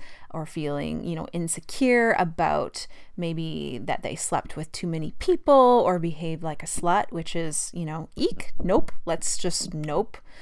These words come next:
Um, and let me say this, there are times when having multiple lovers would have served your journey and maybe still does. There is no need to make your sexual history mean anything about who you are as a person.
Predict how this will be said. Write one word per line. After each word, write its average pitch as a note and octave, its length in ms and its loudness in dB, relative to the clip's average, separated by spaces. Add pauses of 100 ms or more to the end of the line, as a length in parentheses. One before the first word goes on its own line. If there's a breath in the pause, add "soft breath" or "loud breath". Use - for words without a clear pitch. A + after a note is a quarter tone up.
(440 loud breath)
Um, D#3 340 -6
and E3+ 180 -4
let E3+ 140 -2
me F3+ 80 -2
say G3+ 200 -2
this, - 420 0
there F3+ 200 2
are G3 140 6
times F#3+ 580 2
when G3 120 -2
having F3+ 500 0
multiple F3+ 640 -2
lovers F3 680 -2 (260)
would F#3 200 4
have B3 200 4
served C4 320 4
your C#4+ 120 4
journey D#3+ 520 0 (320)
and A#3+ 160 8
maybe G#3+ 260 4
still G3 320 0
does. - 540 0 (1500 loud breath)
There F#3+ 140 6
is D#3+ 120 2
no E3+ 140 4
need E3 200 2
to F#3 100 0
make E3 200 0
your E3 80 -6
sexual E3 420 -6
history D4+ 640 4
mean F#3 240 4
anything A#3+ 560 0
about A3 300 -2
who G3+ 160 -2
you A#3+ 220 2
are A3+ 200 0
as A#3+ 120 -2
a C4 60 -6
person. F3 640 -4